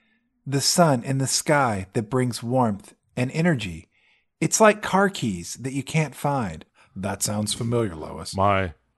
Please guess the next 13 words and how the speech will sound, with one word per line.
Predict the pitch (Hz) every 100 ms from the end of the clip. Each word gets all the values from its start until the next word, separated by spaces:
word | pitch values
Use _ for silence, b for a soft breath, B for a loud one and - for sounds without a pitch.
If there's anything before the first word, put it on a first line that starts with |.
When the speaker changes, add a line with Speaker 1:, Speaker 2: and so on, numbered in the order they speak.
| _
Speaker 2:
someone | - - 110 101 92
I | 92 95
used | 87 90 90 -
to | 87
know | 87 95 73 65 - _ _
used | - 98 95 -
to | 104
tell | - 113 104
me | 90
about | 87 85 78 -
that, | 78 71
Lois. | 73 78 80 - - _ _
Perhaps | 107 101 104 110 -